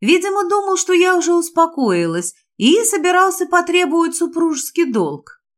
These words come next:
Наивный. Я, может, и не собиралась его убивать, но покалечить могла, особенно если этот сексист начнёт мне рассказывать о роли женщины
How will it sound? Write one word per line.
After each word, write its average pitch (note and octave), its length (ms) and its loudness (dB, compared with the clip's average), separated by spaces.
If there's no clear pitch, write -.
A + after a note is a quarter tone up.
Наивный. F3+ 1000 -4
Я, G3+ 340 2
может, A#3 360 0
и D4+ 60 -2
не D4+ 160 -2
собиралась F#4 640 2
его A3 240 -2
убивать, G#3+ 600 -2
но C4 380 4
покалечить D4+ 680 0
могла, A#3 520 -2
особенно D4 720 0
если C#4 380 -2
этот B3+ 240 -4
сексист F4 540 -4
начнёт F4 460 -4
мне E4 160 -2
рассказывать D#4 680 0
о D4+ 100 4
роли D4+ 300 -2
женщины E3+ 720 -6